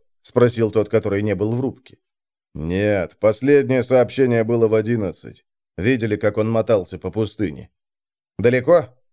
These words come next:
"А что, боишься? Километров сто тридцать, сто сорок отсюда. Для него это час ходу, а то и меньше".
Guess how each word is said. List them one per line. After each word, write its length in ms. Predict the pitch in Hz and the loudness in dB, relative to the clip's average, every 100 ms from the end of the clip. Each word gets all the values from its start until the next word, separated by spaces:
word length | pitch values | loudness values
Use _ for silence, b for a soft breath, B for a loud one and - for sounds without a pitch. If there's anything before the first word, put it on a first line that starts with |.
| _ _ _ _ - | _ _ _ _ 0
"А 160 | 107 110 | 0 2
что, 200 | 127 117 | 0 4
боишься? 600 | 131 156 160 - 73 - _ _ _ _ - | 4 4 0 -6 -14 -16 _ _ _ _ -2
Километров 580 | 123 143 185 202 185 | 2 4 4 0 -2
сто 200 | 123 175 | 0 -2
тридцать, 380 | 135 165 147 131 | 2 -2 -2 -8
сто 160 | - 135 | -2 0
сорок 340 | 139 147 113 | 4 2 2
отсюда. 520 | 107 - 80 60 - _ _ | -4 -4 -12 -12 -14 _ _
Для 260 | 92 90 127 | -10 -2 2
него 220 | 147 175 | 4 4
это 200 | 165 147 | 4 2
час 280 | 127 160 123 | 0 0 0
ходу, 520 | - 143 95 - - _ | 2 2 0 -6 -16 _
а 180 | 90 95 | -4 0
то 140 | 113 | 0
и 100 | 110 | 0
меньше". 480 | 104 113 98 - | -2 -4 -8 -16